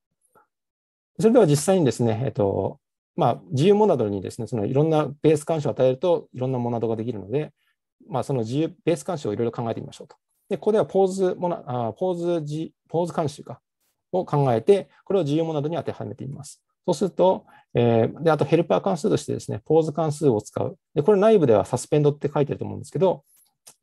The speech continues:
まあ、こういうかん-、これらを揃えます。そうすると、先ほど、あの、ワクチン二回接種の例なんかは、このようなコードが書けるんですね。まあ、これはもう本当構文的にはもう先ほどの、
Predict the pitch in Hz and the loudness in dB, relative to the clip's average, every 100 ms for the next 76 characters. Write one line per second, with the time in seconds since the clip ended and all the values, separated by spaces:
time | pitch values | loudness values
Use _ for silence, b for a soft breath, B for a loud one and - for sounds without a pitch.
0 | _ 165 135 - 156 151 151 147 - 151 | _ -4 -4 2 2 4 4 0 0 2
1 | 170 143 139 107 98 - - _ _ _ | 4 4 4 0 -2 -8 -16 _ _ _
2 | _ - 214 208 202 226 196 - 151 147 | _ -2 2 2 2 4 4 4 0 0
3 | 196 202 196 - _ _ _ 214 156 123 | 0 2 2 0 _ _ _ -14 -8 -4
4 | 117 110 107 110 185 139 - 147 143 160 | -4 -4 -6 -6 -6 -6 -2 0 2 2
5 | 170 - 123 98 - _ _ - 120 120 | 0 -4 -6 -6 -8 _ _ -6 -2 -2
6 | 95 104 104 143 147 147 _ 147 170 156 | -4 -8 -2 -2 -2 -8 _ -4 0 -2
7 | - 110 104 110 - 117 123 139 165 208 | -2 -4 -6 -8 -10 -8 -8 -10 -10 -10
8 | _ _ _ _ 240 - 220 240 233 160 | _ _ _ _ 0 4 6 6 6 4
9 | 175 - 180 180 185 165 185 147 110 104 | 2 2 2 4 2 2 2 2 2 0
10 | 120 - 127 123 117 117 | -2 -2 0 0 -2 -2